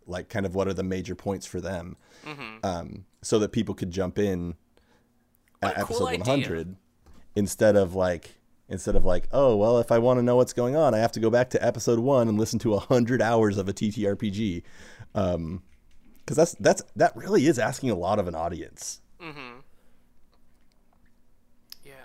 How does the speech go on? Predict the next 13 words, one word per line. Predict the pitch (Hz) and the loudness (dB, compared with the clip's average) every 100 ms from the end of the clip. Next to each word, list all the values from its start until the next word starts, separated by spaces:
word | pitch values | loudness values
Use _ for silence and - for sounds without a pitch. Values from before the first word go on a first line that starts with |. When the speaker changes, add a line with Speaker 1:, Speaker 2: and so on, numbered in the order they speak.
| - 165 | -20 -20
Speaker 2:
Well, | 175 | -12
that, | 220 208 | -10 -8
that's | 214 240 | -8 -8
such | - - | -10 -12
a | 403 - | -18 -14
good | 240 233 | -10 -8
idea, | 214 - 160 180 139 - - - - _ _ - | -10 -12 -16 -14 -12 -14 -16 -20 -20 _ _ -16
um, | 135 127 117 110 104 - _ _ _ _ _ - | -12 -10 -12 -14 -20 -20 _ _ _ _ _ -20
to | 190 | -12
have | 170 170 175 143 | -4 -2 -2 -4
that | 113 101 - - - - - - - - _ - - - - | -6 -8 -18 -20 -20 -20 -20 -20 -20 -20 _ -14 -12 -10 -4
aspect. | 160 165 - 120 165 | -4 -4 -6 -6 -6
And | 160 | -14